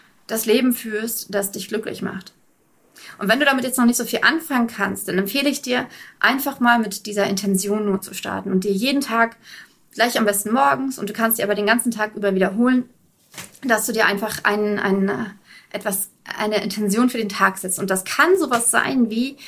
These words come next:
ich begegne heute allen Menschen mit einem Lächeln. Oder ich nehme heute alles, was mir geschieht, an und suche nach einer Lösung oder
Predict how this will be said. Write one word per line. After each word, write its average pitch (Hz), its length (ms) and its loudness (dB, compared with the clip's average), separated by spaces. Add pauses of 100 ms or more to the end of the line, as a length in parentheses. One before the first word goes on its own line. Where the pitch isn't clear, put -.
(440)
ich 208 140 -6
begegne 226 440 0
heute 208 280 -2
allen 196 220 4
Menschen 185 300 2
mit 185 120 -4
einem 180 200 -2
Lächeln. 190 440 -12 (520)
Oder 240 760 6 (720)
ich - 180 -4
nehme 254 500 6
heute 226 680 0 (300)
alles, 247 300 4
was 233 160 -2
mir 208 100 -4
geschieht, 208 520 -4
an 240 360 0 (220)
und 214 140 -2
suche 214 680 0
nach - 220 -8
einer 185 240 4
Lösung 294 600 4
oder 202 420 2